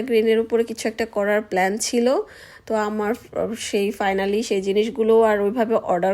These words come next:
করা হয় নাই। লাস্টের দিকে যখন মনে হয়েছে, তখন দেখলাম যে আমি যদি এখন সেই নিয়ে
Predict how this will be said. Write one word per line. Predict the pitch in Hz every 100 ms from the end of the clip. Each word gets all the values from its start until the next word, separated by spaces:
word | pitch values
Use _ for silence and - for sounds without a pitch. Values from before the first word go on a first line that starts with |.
| 196
করা | 214 233
হয় | 226 208
নাই। | 220 202
লাস্টের | 196 - 208 202
দিকে | 220 208
যখন | - 233 214
মনে | 196 226 262
হয়েছে, | 214 214 247 247
তখন | 202 208 196
দেখলাম | 202 214 202
যে | 202 185
আমি | 196
যদি | 190 190
এখন | 196 208 202 - - - - -
সেই | 254 196
নিয়ে | 196